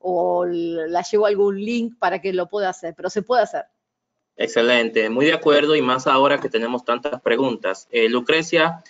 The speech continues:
Speaker 2: realmente se, veo que es mucho contenido y son muchas preguntas porque cada vez son más largas. Eh, ¿podríamos <laughs> mostrar el foro para que puedan hacer sus opiniones y preguntas para que ellos puedan entonces llevar todas esas preguntas allá?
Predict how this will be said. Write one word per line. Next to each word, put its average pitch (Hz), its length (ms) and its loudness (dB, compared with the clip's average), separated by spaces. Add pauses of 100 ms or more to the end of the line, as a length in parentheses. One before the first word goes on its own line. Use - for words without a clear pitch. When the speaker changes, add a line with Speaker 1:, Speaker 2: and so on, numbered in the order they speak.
(260)
Speaker 2:
realmente 160 640 2
se, 151 180 0
veo 151 300 2
que 160 80 0
es 147 80 0
mucho 151 240 0
contenido 139 440 2
y 135 60 4
son 123 160 -4
muchas 135 320 -4
preguntas 131 420 0
porque 113 200 -4
cada 123 240 2
vez 123 160 2
son 120 140 -4
más 120 180 0
largas. 101 520 -2 (320)
Eh, 113 300 2
¿podríamos 185 460 4
<laughs> 185 80 -4
mostrar 151 340 0
el 156 140 0
foro 156 360 4
para 131 240 0
que 120 120 -2
puedan 135 380 2
hacer 123 340 0
sus 127 260 -10
opiniones 123 600 0
y 139 80 -2
preguntas 131 500 -2
para - 220 2
que 110 80 0
ellos 123 160 2 (100)
puedan 127 300 2
entonces 123 680 -4 (300)
llevar 120 320 4
todas 135 220 2
esas 131 260 -2
preguntas 127 420 -2
allá? 123 320 0